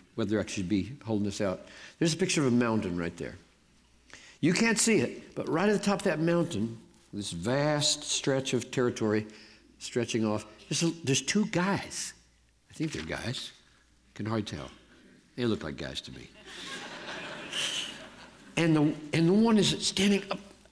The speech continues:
makes your knees wobble just to look. He's standing on the pinnacle up there, and his arms are stretched out like this with a rope hanging over the edge. They just climbed this sheer face here, right? And they're standing up there like this. And you know what it says at the top of this?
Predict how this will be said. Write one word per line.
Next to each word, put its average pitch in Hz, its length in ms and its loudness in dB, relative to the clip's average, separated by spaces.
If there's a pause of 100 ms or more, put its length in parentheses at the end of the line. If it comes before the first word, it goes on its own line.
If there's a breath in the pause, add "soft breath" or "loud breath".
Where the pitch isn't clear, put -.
(260)
makes 190 240 4
your 190 80 4
knees 208 320 6
wobble 143 340 2
just 175 220 -4
to 180 80 4
look. 185 340 2
He's 143 120 0
standing 202 280 4
on 196 60 6
the 170 80 4
pinnacle 175 400 4
up 117 140 0
there, 123 120 4
and - 320 -6
his 127 240 2
arms 156 300 2
are 139 60 2
stretched - 320 0
out 139 100 0
like 120 100 -4
this 147 200 2
with 95 100 0
a 92 60 2
rope 123 380 4
hanging 107 280 2
over 98 140 2
the 98 140 2
edge. 95 120 -2
They 123 100 4
just 202 240 2
climbed 123 520 2
this 117 120 0
sheer - 380 4
face 127 460 2
here, 80 200 -4 (120)
right? 139 200 0 (380 loud breath)
And 113 140 2
they're 120 80 4
standing 175 440 4
up 92 120 -2
there 87 160 -6
like 92 160 -8
this. - 240 -2 (880 loud breath)
And 139 180 4
you 165 60 4
know 208 80 4
what 214 100 2
it 196 120 4
says 190 440 2
at 208 80 -2
the 196 80 -2
top 185 240 0
of 202 60 -2
this? 208 320 -4